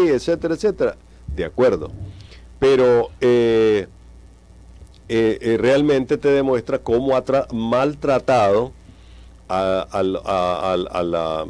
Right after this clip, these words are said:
a los países, eh, eh, o a representantes de países, eh, este, eh, que nos ha costado, después de todo, donaciones y un montón de cosas.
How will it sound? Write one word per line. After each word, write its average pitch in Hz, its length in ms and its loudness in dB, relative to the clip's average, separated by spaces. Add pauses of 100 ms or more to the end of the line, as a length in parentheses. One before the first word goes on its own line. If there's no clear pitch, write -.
(120)
a 87 80 -8
los 90 160 -6
países, 120 480 0
eh, 92 1040 0
eh, 50 540 -10 (160)
o 98 260 -6
a - 20 0
representantes 101 720 -2
de 104 120 0
países, 117 640 -4 (840)
eh, 92 1700 -4
este, - 300 -4
eh, 87 1000 -6
que 113 140 0
nos 104 160 0
ha 104 80 0
costado, 113 600 2
después 95 280 -2
de 104 80 0
todo, 95 680 0
donaciones 90 840 -2
y - 20 0
un 98 80 -2
montón 98 260 -4
de 104 80 0
cosas. 131 280 -4